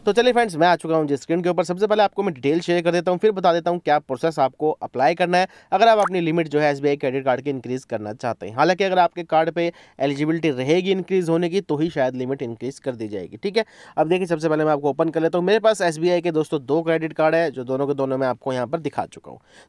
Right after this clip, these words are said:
तो हमारे पास जो ऑफर निकल कर आया है दोस्तों, वो इसी क्रेडिट कार्ड का है, जो यहाँ पे आप देखेंगे लास्ट में सेवन टू एट ज़ीरो। अभी इसकी जो लिमिट है दोस्तों, वो है यहाँ पर पचपन हज़ार रुपये की। ठीक है, आप यहाँ पे देख सकते हैं,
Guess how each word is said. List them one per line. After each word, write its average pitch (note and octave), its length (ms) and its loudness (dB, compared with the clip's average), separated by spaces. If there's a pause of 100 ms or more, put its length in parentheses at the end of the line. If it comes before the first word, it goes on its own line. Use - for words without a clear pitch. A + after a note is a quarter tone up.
तो F#3+ 60 4
हमारे G3+ 260 6
पास G#3+ 140 4
जो G#3 100 4
ऑफर G3+ 220 2
निकल F#3+ 240 0
कर F3+ 140 2
आया F3+ 100 8
है F3+ 60 4
दोस्तों, F3 260 0
वो E3+ 60 2
इसी E3 200 -2
क्रेडिट E3+ 320 2
कार्ड E3 200 4
का E3 120 4
है, D#3+ 100 4
जो D#3+ 80 0
यहाँ D3+ 180 2
पे D#3+ 100 0
आप D3+ 140 2
देखेंगे D3 300 -2
लास्ट C3+ 260 0
में C#3 100 -6
सेवन D3 500 0 (720)
टू C#3+ 60 0 (280)
एट C#3 260 -2
ज़ीरो। B2 280 -6 (100)
अभी D#3 160 0
इसकी G#3+ 220 -4
जो G3 100 2
लिमिट D3+ 320 0
है F3 80 2
दोस्तों, F3 320 -2
वो E3 120 0
है E3 140 0
यहाँ D3+ 160 0
पर F3+ 140 -4
पचपन - 420 -6
हज़ार A2 260 -6
रुपये G#2 200 -18
की। A#2+ 80 -16
ठीक G#3+ 120 -4
है, A3 60 0
आप D#3+ 140 2
यहाँ D3 120 0
पे C3+ 100 -6
देख C3 180 -6
सकते - 300 -8
हैं, A3 100 0